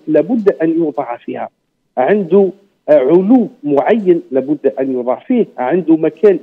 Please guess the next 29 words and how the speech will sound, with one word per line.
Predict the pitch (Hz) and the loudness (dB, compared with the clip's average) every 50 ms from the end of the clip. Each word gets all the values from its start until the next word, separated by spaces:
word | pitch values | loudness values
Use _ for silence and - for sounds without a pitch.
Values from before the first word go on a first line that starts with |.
| - | -8
اختياري | 135 - _ _ _ 165 160 190 233 254 247 226 | -12 -12 _ _ _ -2 0 2 2 2 0 0
لابد | 185 151 131 127 131 127 120 127 | -2 -2 -2 -2 -6 -6 -6 -6
أن | - 131 131 131 | -6 -4 -6 -4
يوضع | 131 127 123 127 123 143 | -4 -4 -4 -4 -6 -4
فيه، | - - 262 247 - - _ _ _ _ _ _ _ _ | -4 -2 -2 -2 -2 -6 _ _ _ _ _ _ _ _
وبالتالي | 147 151 151 156 160 - _ - 185 170 160 156 156 - - | -2 -2 -2 -2 -8 -8 _ 0 0 0 0 -4 -6 -8 -10
استشارة | - _ _ - 147 - - 208 220 226 190 - - _ | -20 _ _ -6 -6 -2 0 0 0 0 -2 -6 -6 _
أهل | 143 139 131 131 139 | -8 -8 -4 -4 -4
الاختصاص | - - - - _ _ 131 127 - - 294 359 330 - _ | -4 -4 -10 -16 _ _ -10 -8 -2 -2 -2 -2 -2 -2 _
أمر | 277 302 330 311 294 | -2 0 0 0 0
ضروري. | 277 302 330 370 403 403 339 254 175 113 - _ _ _ _ _ _ _ _ | 2 0 2 4 2 2 2 0 -2 -6 -12 _ _ _ _ _ _ _ _
ماشي | - - - | -10 -4 -2
يروح | 269 294 277 - - | 0 0 0 0 -2
يشري | 196 - 202 185 196 | -4 -2 -2 -2 0
لي | 190 170 175 165 151 | 0 2 2 2 2
أنايا | 156 160 156 156 151 151 | 2 0 0 2 2 2
كاشف | 143 151 - 180 160 - - - - _ _ _ _ _ _ _ _ _ _ | 0 0 0 -2 -2 -2 -4 -12 -14 _ _ _ _ _ _ _ _ _ _
أحادي | 143 - 151 156 147 139 - - | -6 -2 -2 -2 -2 -4 -8 -8
أكسيد | 131 - _ 156 127 127 | -10 -6 _ -6 -4 -4
الكربون | 120 - 139 139 196 285 | -4 -4 -4 -2 0 0
يروح | 330 320 311 262 220 | 2 2 2 0 0
يحطه | 220 220 - - - - | -2 -6 -6 -4 -4 -4
في | 170 - 175 | -4 -4 -2
غرفة | 156 156 151 - 151 143 - | -2 -2 -2 -2 -8 -4 -2
النوم، | 139 123 113 113 101 - - | -4 -2 -2 -4 -4 -4 -6
ما | 226 330 | -4 -4
عنده | 349 320 302 277 - - | -2 0 0 -2 -2 -4
حتى | - _ - 233 | -2 _ 0 0
معنى. | 196 - 113 107 107 | 0 0 -4 -6 -12